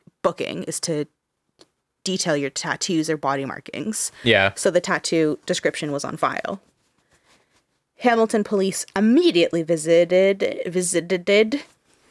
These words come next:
Speaker 1: the Millard Air hangar to question Dylan. Uh,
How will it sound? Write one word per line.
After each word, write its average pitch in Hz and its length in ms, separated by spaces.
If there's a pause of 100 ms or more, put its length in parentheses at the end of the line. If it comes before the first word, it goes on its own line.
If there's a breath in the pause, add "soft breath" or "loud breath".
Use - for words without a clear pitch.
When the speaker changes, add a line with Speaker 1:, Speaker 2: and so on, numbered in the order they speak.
(180)
Speaker 1:
the 175 340
Millard 160 440
Air 233 200
hangar 151 420
to - 160
question 151 580
Dylan. 202 460 (960 soft breath)
Uh, 156 320